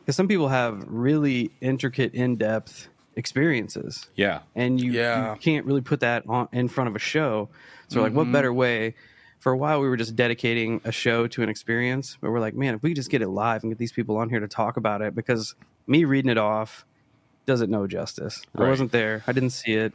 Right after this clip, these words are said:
Speaker 1: I didn't hear it. I didn't experience it. So if we can get these people to call in and get it out there in their own words, it would be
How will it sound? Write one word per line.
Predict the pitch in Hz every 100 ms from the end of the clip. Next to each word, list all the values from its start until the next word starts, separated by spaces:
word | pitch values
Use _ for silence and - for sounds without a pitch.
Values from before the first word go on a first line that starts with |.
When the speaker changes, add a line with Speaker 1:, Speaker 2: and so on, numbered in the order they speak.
| 113
Speaker 1:
I | 113
didn't | 127 117
hear | 123 110
it. | 107 87
I | 113
didn't | 120 110 98
experience | 123 - - 147 131 120
it. | 104 76
So | 120
if |
we | 113
can | 135
get | 131
these | 120
people | - 120
to | 113
call | - 98 113
in | 165 165 131 127 _ _ _ - - _ -
and | 214 196
get | 170
it | 143
out | 131 131
there | 127 127
in | 123
their | 117
own | 123 98
words, | 117 143 123 117 113 - - - -
it |
would | 127
be | 120 127 117